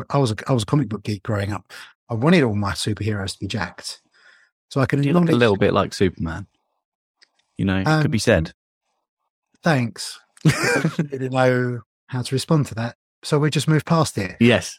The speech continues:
Speaker 2: <laughs>
Speaker 1: But the enablers that we are, we, we, we, we want our superheroes to be more jacked, but we, we still kind of acknowledge the problematic aspects of that as well.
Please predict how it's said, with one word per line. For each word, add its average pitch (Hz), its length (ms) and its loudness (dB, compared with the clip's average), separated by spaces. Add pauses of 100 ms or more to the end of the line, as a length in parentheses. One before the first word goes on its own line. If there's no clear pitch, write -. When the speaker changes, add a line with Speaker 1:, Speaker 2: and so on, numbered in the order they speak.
(140)
Speaker 2:
<laughs> - 760 -4
Speaker 1:
But 131 300 0 (880)
the 151 160 4
enablers 160 300 4
that 147 120 2
we 139 120 2
are, 120 180 4
we, 110 100 -2 (180)
we, 131 120 -2
we, 139 140 0
we 135 140 -2
want 147 220 -2
our 120 180 0
superheroes 113 580 -2
to - 60 -20
be 123 140 0
more 107 160 -2
jacked, - 360 -10
but - 200 -4
we, 120 260 -2 (200)
we 120 100 -2
still 131 260 0
kind 120 300 2
of 113 100 -4
acknowledge 120 500 -2
the - 100 -8
problematic 123 720 -4
aspects - 460 -6
of 120 180 -8
that 135 240 -4
as 117 160 -6
well. 151 280 -2